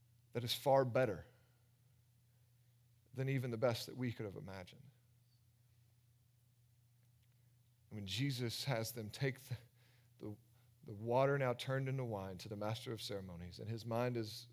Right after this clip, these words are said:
honestly blown, so much so that he stops the party, th-, says to the bridegroom, "Nobody does this."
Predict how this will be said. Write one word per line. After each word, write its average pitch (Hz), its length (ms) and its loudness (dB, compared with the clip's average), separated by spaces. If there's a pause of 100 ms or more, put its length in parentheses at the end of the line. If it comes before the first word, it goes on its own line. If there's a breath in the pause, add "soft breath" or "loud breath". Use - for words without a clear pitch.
(140)
honestly 127 360 -2
blown, 98 340 -6 (520 soft breath)
so - 180 -2
much 143 280 0
so 107 140 2
that 110 100 0
he 107 60 -2
stops 123 340 0
the - 60 -14
party, 107 220 0
th-, 110 220 -12 (160)
says 135 280 0
to 127 60 -4
the 120 60 -2
bridegroom, 101 400 -2 (200)
"Nobody 160 460 -2
does 175 260 -2
this." 113 540 -6